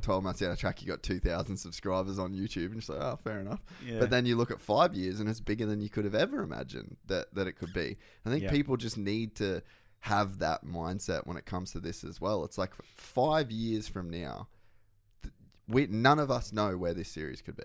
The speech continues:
Speaker 2: Yeah,
Speaker 1: You
Speaker 2: totally.
Speaker 1: can't even look into a crystal, it'll still be going,
Speaker 2: Mm.
Speaker 1: but you could not imagine. I mean, even, you know, to have Eli Tomac and Ken Roxon at the first round of this thing in Cardiff,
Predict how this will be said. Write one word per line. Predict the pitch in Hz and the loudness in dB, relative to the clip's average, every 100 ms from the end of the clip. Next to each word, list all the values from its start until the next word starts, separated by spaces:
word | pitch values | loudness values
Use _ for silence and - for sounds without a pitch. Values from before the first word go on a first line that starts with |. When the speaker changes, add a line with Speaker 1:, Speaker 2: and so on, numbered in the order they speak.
| - | -10
Speaker 2:
Yeah, | 113 110 104 | -2 2 4
Speaker 1:
You | - | 6
Speaker 2:
totally. | - | 8
Speaker 1:
can't | 156 190 | 8 6
even | 190 180 165 131 | 6 4 0 2
look | 120 117 | 0 0
into | 113 107 104 | -2 -2 -2
a | 95 | -4
crystal, | - 98 - | -4 -8 -6
it'll | 107 87 | -6 -4
still | - 92 | -2 -2
be | 82 | -2
going, | 90 110 123 95 - | 0 0 0 -4 -8
Speaker 2:
Mm. | 113 104 95 - - | -4 -4 -4 -6 4
Speaker 1:
but | 113 - - | 4 4 -6
you | 123 143 | -4 -4
could | - 151 135 | 0 -2 0
not | 117 117 - | 0 -2 -2
imagine. | 95 95 92 135 139 101 62 - - - - | -2 0 2 2 2 -4 -4 -10 -20 -20 -4
I | 107 | 0
mean, | 139 123 - | 2 0 -2
even, | 135 139 120 104 - | -4 -2 -2 -4 -4
you | 110 | -2
know, | 92 | -2
to | 104 | 0
have | 98 90 | 0 0
Eli | 113 131 120 | 0 2 2
Tomac | - 98 98 92 - | 2 -2 -2 -2 -4
and | 90 | -6
Ken | 85 90 | -4 -4
Roxon | 87 85 - 87 80 71 | -2 -4 -6 -8 -8 -8
at | 92 | -8
the | 92 | -8
first | - - 101 95 - | -6 2 2 2 -2
round | 90 87 87 | -6 -6 -4
of | 82 | -6
this | 78 | -8
thing | - 87 82 | -8 -8 -8
in | 76 | -6
Cardiff, | 85 80 78 - | -2 0 -2 -4